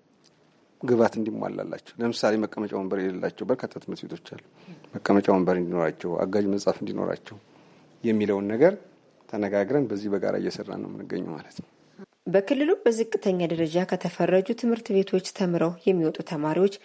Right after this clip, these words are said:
Speaker 2: በአገር አቀፍ ደረጃ ካሉ ተማሪዎች ጋር ተወዳድረው ወደሚያልፉበት የከፍተኛ ትምህርት ምዘና ላይስ ውጤታቸው እንዴት ነው?
Speaker 1: አምና በጣም፣ በጣም በተሻለ መንገድ የአማራ ክልል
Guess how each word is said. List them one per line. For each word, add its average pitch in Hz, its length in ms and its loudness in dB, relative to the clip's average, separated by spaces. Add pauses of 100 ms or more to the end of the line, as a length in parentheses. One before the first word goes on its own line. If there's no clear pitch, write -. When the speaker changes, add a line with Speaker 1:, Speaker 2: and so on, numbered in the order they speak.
(200)
Speaker 2:
በአገር 160 320 4
አቀፍ 208 300 0
ደረጃ 233 340 4
ካሉ 240 300 -4
ተማሪዎች 214 540 -4
ጋር 208 180 -4
ተወዳድረው 196 580 -2 (140)
ወደሚያልፉበት 180 880 -6 (320)
የከፍተኛ 190 680 -6
ትምህርት 151 300 -10 (300)
ምዘና 170 420 4
ላይስ 151 300 -8 (220)
ውጤታቸው 175 640 -4
እንዴት 156 300 -10
ነው? 147 120 -4 (480)
Speaker 1:
አምና 123 320 -4 (600)
በጣም፣ 143 440 2 (500)
በጣም 139 380 -4 (160)
በተሻለ 120 440 -6
መንገድ 101 320 -18 (240)
የአማራ 117 360 -8
ክልል 139 320 -6